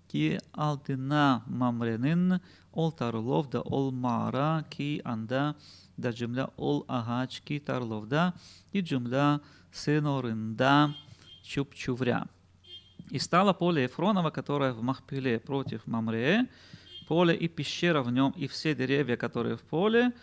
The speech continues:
во всём пределе его вокруг, за Авраамом, как покупка пред очами сынов Хиттеевых, пред всеми входящими в ра-, в, в ворота,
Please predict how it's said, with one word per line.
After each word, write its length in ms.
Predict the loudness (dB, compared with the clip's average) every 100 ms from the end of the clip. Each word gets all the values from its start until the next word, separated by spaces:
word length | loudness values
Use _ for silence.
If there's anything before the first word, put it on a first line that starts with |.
| -20 -20 -8
во 120 | -6
всём 280 | -4 -2 -2
пределе 480 | -4 -2 0 0 0
его 200 | -2 -4
вокруг, 500 | -4 0 0 0 -4
за 160 | -6
Авраамом, 560 | -4 -2 0 2 2 0
как 300 | 0 -2 -2
покупка 680 | -8 -4 -6 -4 0 0 -2 -12 -20 -20 -20 -20
пред 280 | -4 -2 -2
очами 580 | -4 -6 0 2 2 0
сынов 500 | -2 -4 -2 -2 -4 -10 -10
Хиттеевых, 960 | -10 -10 _ -2 0 0 -2 -6 -10 -16 -20 -20 _
пред 180 | -6 -6
всеми 400 | -4 -2 0 -2
входящими 680 | -4 -2 0 0 -2 -4 -6
в 80 |
ра-, 220 | -4 -4 -6
в, 580 | -6 -6 -4 -2 -4
в 160 | -8 -6
ворота, 760 | -4 -2 -2 -2 2 2 0